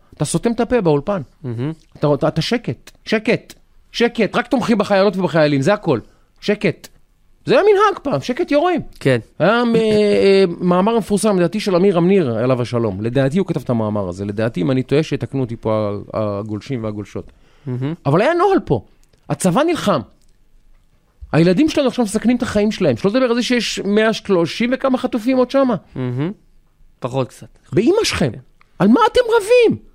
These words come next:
Speaker 1: על מה אתם רבים איתי עכשיו? וכמו שאמרת, מי שימשיך לנהל את השישה באוקטובר, ונדבר גם קצת על פוליטיקאים, ימצא את עצמו בבוקר שאחרי השבעה באוקטובר, מתישהו לא יגיע הבוקר הזה,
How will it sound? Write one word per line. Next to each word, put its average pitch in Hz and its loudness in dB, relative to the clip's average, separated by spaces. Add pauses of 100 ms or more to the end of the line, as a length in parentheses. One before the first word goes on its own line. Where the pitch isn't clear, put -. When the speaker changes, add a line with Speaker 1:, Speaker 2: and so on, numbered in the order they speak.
(120)
Speaker 1:
על 196 2
מה 226 6 (100)
אתם 311 2
רבים 285 2
איתי 285 2
עכשיו? 120 -2 (1300)
וכמו 233 2
שאמרת, 339 0 (680)
מי 214 4
שימשיך 190 0
לנהל 208 2
את 214 -8
השישה 185 -2
באוקטובר, 151 0 (480)
ונדבר 143 4
גם 208 2
קצת 185 -2
על 135 -2
פוליטיקאים, 120 0 (880)
ימצא 143 2
את 226 -4
עצמו 202 0
בבוקר 196 0
שאחרי 160 -2
השבעה 131 0
באוקטובר, 107 -2
מתישהו 165 -2
לא 151 2
יגיע 135 0
הבוקר 101 -6
הזה, 98 -6